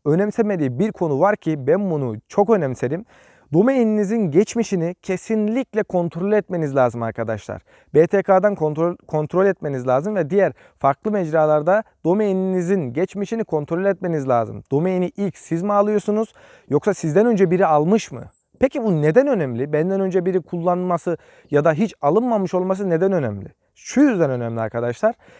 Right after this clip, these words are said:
Sizin domaininizi bir şahıs almıştır.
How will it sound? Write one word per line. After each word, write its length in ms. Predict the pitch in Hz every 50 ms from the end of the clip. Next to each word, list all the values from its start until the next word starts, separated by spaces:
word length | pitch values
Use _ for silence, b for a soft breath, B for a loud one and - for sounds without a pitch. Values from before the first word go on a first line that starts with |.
| b b
Sizin 340 | - 175 180 226 247 233 196
domaininizi 720 | 214 220 233 233 226 220 214 214 214 190 190 240 247 240 - _ _ _ _ _ _ - -
bir 240 | 156 160 220 262
şahıs 320 | 214 - 214 202 226 220 -
almıştır. 560 | 175 170 185 202 208 - - - 170 - -